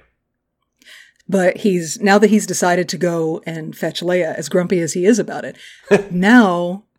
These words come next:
Speaker 1: small acts of kindness are back on his option tree of actions.
Speaker 2: Interesting.
Speaker 1: 'Cause remember, last episode,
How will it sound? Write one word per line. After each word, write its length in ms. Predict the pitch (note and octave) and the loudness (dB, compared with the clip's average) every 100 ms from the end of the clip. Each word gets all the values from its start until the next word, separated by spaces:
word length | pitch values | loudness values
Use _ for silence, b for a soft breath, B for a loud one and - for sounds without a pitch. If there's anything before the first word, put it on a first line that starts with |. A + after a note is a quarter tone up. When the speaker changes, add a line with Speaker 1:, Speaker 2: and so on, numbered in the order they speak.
| _ _ - | _ _ -14
Speaker 1:
small 440 | - G#3 G3 G3 | 0 4 4 4
acts 240 | F#3 F3+ G3 | 0 -4 -6
of 80 | D3 | -4
kindness 640 | G#3+ G#3+ F#3+ E3 D3 - - | 0 2 2 -2 -8 -8 -2
are 100 | F#3 | -2
back 400 | D3+ F3 F3+ - | 0 -2 -2 -6
on 200 | F#3+ F3 | -6 -4
his 200 | D3+ F3 | -6 -6
option 400 | - E3+ - F#3 | -6 -6 -6 -6
tree 340 | D3 E3+ D3+ D#3 | -6 -6 -8 -8
of 140 | F3 | -6
actions. 640 | E3 D#3 - - D2+ - - | -6 -6 -10 -12 -12 -10 -8
Speaker 2:
Interesting. 400 | G#2 G2+ - F2 | -8 -10 -8 -2
Speaker 1:
'Cause 140 | G#3 | 2
remember, 360 | G3+ A#3 B3 G#3+ | 6 6 6 4
last 380 | F3+ F3+ A#3+ A#3+ | 2 0 0 0
episode, 640 | G3 F3 F#3 E3 E3 | -2 -2 -4 -2 -4